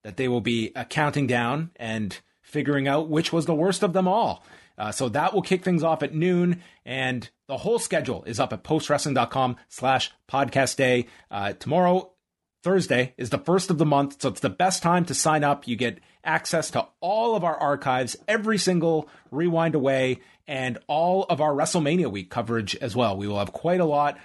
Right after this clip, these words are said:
up on the site, and we're here live Monday, Wednesday, and Friday nights after Raw, Dynamite, and SmackDown,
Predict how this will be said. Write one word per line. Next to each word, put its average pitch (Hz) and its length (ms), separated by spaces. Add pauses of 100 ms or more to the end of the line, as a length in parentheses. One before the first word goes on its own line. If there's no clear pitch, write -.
(240)
up 147 140
on 139 140
the 127 60
site, 131 540
and 123 460 (320)
we're 139 120
here 170 140
live 165 440
Monday, 160 560
Wednesday, 139 580
and 98 160
Friday 131 360
nights 104 280
after 95 220
Raw, 117 420 (160)
Dynamite, 113 560 (200)
and 104 100
SmackDown, 110 600